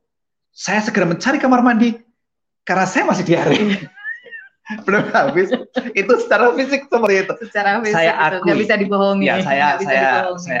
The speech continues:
Speaker 1: akui hal itu.
Speaker 2: Ya.
Speaker 1: Jadi ketika, eh, nalar saya harus berbicara,
Speaker 2: Ya.
Speaker 1: eh, dengan emosi yang, yang,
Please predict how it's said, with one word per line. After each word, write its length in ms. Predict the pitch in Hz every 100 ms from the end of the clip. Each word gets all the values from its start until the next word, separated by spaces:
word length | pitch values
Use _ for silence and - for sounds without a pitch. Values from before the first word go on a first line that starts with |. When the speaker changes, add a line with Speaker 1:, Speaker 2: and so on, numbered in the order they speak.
| 127
Speaker 1:
akui 240 | 127 143
hal 120 | 127 123
itu. 80 | 120
Speaker 2:
Ya. 60 |
Speaker 1:
Jadi 160 | 131 160 165 -
ketika, 380 | - - - 143 135 131
eh, 320 | - 123 117 -
nalar 280 | 131 127 127
saya 120 | 147 147
harus 160 | 127
berbicara, 720 | _ - - - 143 139 151 147 147 -
Speaker 2:
Ya. 160 | 175 - - _ 123
Speaker 1:
eh, 220 | 117 117 117
dengan 200 | 127 127 120 _ -
emosi 540 | 135 135 135 - 147 143
yang, 220 | 135 127 127 123 -
yang, 640 | 139 123 123 117 120 123